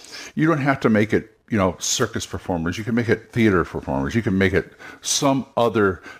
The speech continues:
thing that would either entertain or help the living. They have to help the living. And you can either make those P Cs or you can make this a recurring thing in your game. You know, every once in a while you run into the Cirque de Luna.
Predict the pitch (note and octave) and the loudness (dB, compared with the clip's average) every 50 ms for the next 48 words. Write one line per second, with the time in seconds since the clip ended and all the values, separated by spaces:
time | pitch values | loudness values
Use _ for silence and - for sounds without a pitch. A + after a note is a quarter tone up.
0 | - _ _ C3 B2+ A2+ G#2+ G2+ G2 F#2+ F#2+ F#2 G#2+ G2 F#2 - - A2 A2 G#2+ | -20 _ _ 0 2 2 2 2 0 0 0 2 2 2 2 2 0 0 2 4
1 | G#2 G2 F#2+ E2 - A2+ A2 G#2+ G2+ F#2+ - - G#2+ A2 G#2 - A#2 A2 - - | 4 4 2 0 0 2 2 4 4 2 2 2 2 2 2 2 -2 -2 -2 0
2 | G#2+ G2 G2+ E2 C2+ F#2 F2 D2+ C#2+ - A2+ G#2 F#2+ F2+ - - G#2+ F#2 F#2+ E2 | 0 0 0 0 0 0 0 0 0 2 2 4 4 2 0 -6 -6 -2 -2 0
3 | D#2+ F#2 F#2+ E2+ - C2+ - - - D#2+ - - G#2+ A2+ A2+ - - E2 E2+ G#2+ | 2 2 0 0 -2 -4 -4 -4 -2 -2 -2 -2 -2 -4 -2 -2 -4 -2 0 0
4 | F#2 - - F2+ C#2+ D2+ G2 G#2+ G2+ C2+ C2 - - - _ _ _ _ _ _ | 0 0 -2 -4 -2 0 2 2 2 0 -2 -4 -6 -12 _ _ _ _ _ _
5 | _ _ _ _ _ _ _ _ _ _ _ _ _ _ _ _ _ _ _ _ | _ _ _ _ _ _ _ _ _ _ _ _ _ _ _ _ _ _ _ _
6 | _ _ _ _ _ - A2 A2 G#2+ A2+ G#2+ A2+ A2 A2+ A#2+ A#2+ A#2 A2 G#2+ G#2 | _ _ _ _ _ 0 2 4 4 4 2 2 2 2 2 4 4 4 4 4
7 | A2 A2 G#2+ - G#2 F#2 - - - - A2+ G2 - - C3 C#3 C#3 C3+ - - | 4 4 4 2 0 -2 -2 -2 -2 -2 0 0 0 2 2 2 2 0 0 0
8 | A#2+ A2 G2+ - A2 G2 G2+ G#2 G2 - - G2 F#2 - - - G#2 G2 F2 E2 | 0 0 2 2 2 2 2 2 2 0 -2 -2 -2 -2 -2 0 0 0 0 2
9 | F2+ G#2+ G#2+ - - - A#2+ G#2+ G#2 F#2+ E2+ F2 E2+ - _ - A#2+ G#2+ F#2+ F2+ | 2 2 2 0 0 2 4 4 4 4 2 0 -4 -6 _ 0 2 2 2 0
10 | E2+ - - B2+ B2+ C3 A#2+ A#2 A2 G#2 F#2 E2+ D2+ - G2 G2+ G#2 G#2 F#2 E2+ | -2 -2 0 2 2 2 2 2 2 2 2 0 0 0 2 4 4 4 2 2
11 | C#2+ A1 A2+ G#2+ - - _ _ _ _ _ - - - - _ _ _ A2+ A2 | -2 -4 -6 -8 -10 -14 _ _ _ _ _ -20 -20 -20 -20 _ _ _ 0 0
12 | G2 G2+ F2+ E2 F#2 A2 A#2 C3 B2 G#2+ A2+ B2 A#2 - - G2+ F#2 F2 E2+ F2+ | 2 2 2 2 2 2 2 2 2 2 2 0 0 -2 -2 0 0 2 2 2
13 | F#2 F#2+ G2 G#2 G2+ G2 G#2 G#2 - G2 D#2 F2 - - - A#2 F2+ - - - | 0 0 0 2 2 2 0 -2 -2 -4 -4 -2 -2 0 0 0 -2 -2 -2 -2
14 | G2 F2+ F#2+ G#2 A2+ A#2 F#2 C#2 - - | 0 0 2 2 0 2 0 0 -2 -2